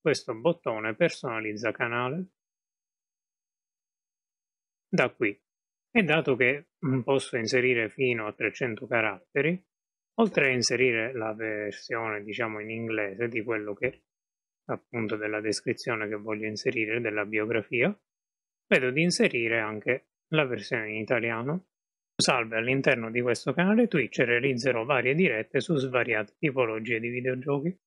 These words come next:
che sostanzialmente è la traduzione di ciò che ho scritto in inglese.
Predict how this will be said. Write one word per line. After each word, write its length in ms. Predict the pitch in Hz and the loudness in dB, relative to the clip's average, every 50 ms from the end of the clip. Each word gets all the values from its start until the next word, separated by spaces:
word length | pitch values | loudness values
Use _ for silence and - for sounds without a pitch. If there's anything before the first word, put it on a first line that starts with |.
| _ _ _ | _ _ _
che 100 | - 180 | 0 0
sostanzialmente 920 | 143 - - 131 107 - 147 135 123 - 147 127 113 110 110 110 101 - 117 | 2 2 2 0 0 0 0 0 2 0 0 0 0 -2 -4 -4 -2 0 0
è 200 | 110 104 - _ - | 0 0 0 _ -2
la 120 | 139 117 | -2 -2
traduzione 640 | 110 117 110 110 113 113 - - 127 107 107 107 | -2 -4 -4 -4 -4 -4 -4 -4 -4 -4 -4 -4
di 140 | 107 120 110 | -6 -6 -6
ciò 180 | - - 127 110 | -2 0 -2 0
che 140 | 101 123 107 | 0 0 -2
ho 80 | 107 | -2
scritto 500 | - - - 127 113 107 _ - 151 156 160 | -4 -6 -4 -2 -2 -2 _ 0 0 0 0
in 140 | 160 135 123 | -2 -2 -2
inglese. 640 | 113 110 110 110 113 117 117 113 - 175 185 _ _ | -4 -8 -8 -6 -6 -6 -6 -2 -4 -4 -4 _ _